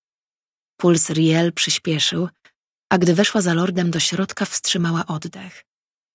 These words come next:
Pokój rozmiarami przypominał salę balową, choć sufit był tu niższy.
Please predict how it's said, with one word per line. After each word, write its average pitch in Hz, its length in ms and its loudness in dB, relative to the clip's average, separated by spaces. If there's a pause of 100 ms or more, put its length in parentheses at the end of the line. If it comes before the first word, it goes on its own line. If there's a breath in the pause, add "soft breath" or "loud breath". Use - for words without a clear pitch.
(280)
Pokój 202 360 6
rozmiarami 165 580 2
przypominał 160 520 0
salę 160 320 -2
balową, 156 540 -2 (520 loud breath)
choć - 220 0
sufit 175 360 -4
był 170 160 -4
tu 175 120 -4
niższy. - 560 2